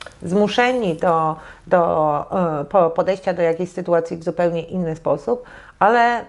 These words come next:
e, kursy, nauka, rozwój, nauka języków, e, poznanie internetu, czy też pracy z nowymi, e, mediami, z, z, z, z nową organizacją, e, inna organizacja, dla wielu z Was może być tutaj pomysł nowej pracy,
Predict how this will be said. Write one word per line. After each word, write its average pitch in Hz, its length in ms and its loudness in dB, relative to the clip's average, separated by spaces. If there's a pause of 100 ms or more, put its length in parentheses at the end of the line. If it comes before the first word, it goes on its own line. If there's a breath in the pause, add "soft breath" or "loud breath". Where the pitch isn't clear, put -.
e, 190 160 -4
kursy, 226 600 0
nauka, 170 840 -2
rozwój, 180 580 -2
nauka 220 420 -2
języków, 196 840 -4 (300 loud breath)
e, 202 200 4
poznanie 196 760 -2
internetu, 190 640 -2
czy 170 140 -10
też 185 180 0
pracy 196 400 2
z 156 40 -12
nowymi, 175 520 -4 (120)
e, 175 180 -4
mediami, 170 600 -2
z, 156 320 -2
z, 156 340 -6
z, 156 380 -4
z - 60 -20
nową 190 320 2
organizacją, 170 1000 -4 (460 loud breath)
e, 165 540 2
inna 226 500 0
organizacja, 175 720 -2
dla 190 260 4
wielu 277 300 0
z 185 60 -6
Was 175 360 -2
może 247 280 -2
być 220 140 -8
tutaj 185 280 -4
pomysł 185 420 -8
nowej 208 240 -2
pracy, 165 600 -2